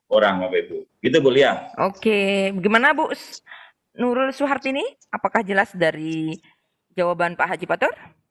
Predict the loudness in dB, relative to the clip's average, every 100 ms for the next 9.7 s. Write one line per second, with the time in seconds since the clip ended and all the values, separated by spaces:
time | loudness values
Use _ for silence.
0 | _ _ _ _ _ _ _ _ _ _
1 | _ _ _ _ _ _ _ _ _ _
2 | _ _ _ _ -8 -6 -6 -6 -4 -2
3 | -2 -2 -2 -2 -4 -6 -8 -6 -6 -6
4 | -6 -6 -4 -6 -6 -6 -8 -10 -6 -8
5 | -8 _ _ _ _ _ _ _ _ _
6 | _ _ _ _ _ -6 -4 -6 -12 -14
7 | -8 -6 -4 -6 -4 -6 -4 0 -2 -2
8 | -12 _ _ _ _ _ _ _ -20 -16
9 | -16 -18 -14 -14 -14 -20